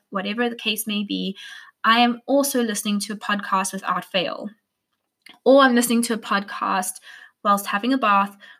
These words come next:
whatever it is, but I'm constantly listening to the new information that is out there because it is so pertinent. Investing in yourself, though, also means that you're forming your own opinions. Not everything you read, not everything you see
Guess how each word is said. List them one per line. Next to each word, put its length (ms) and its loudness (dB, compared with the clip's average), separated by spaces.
whatever 300 2
it 140 -2
is, 260 -4
but 300 -2
I'm 260 6
constantly 680 -4
listening 360 -4
to 140 -8
the 100 -4
new 260 2
information 680 -2
that 120 -4
is 160 -6
out 300 -8
there 180 -4
because 260 -8
it 100 -8
is 200 -6
so 240 0
pertinent. 680 -8
Investing 380 2
in 100 0
yourself, 340 -2
though, 120 0
also 320 -4
means 260 -2
that 160 -6
you're 80 -6
forming 340 -2
your 120 -6
own 200 -4
opinions. 520 0
Not 240 -2
everything 680 4
you 180 -2
read, 220 -2
not 260 -2
everything 560 0
you 120 -4
see 340 -4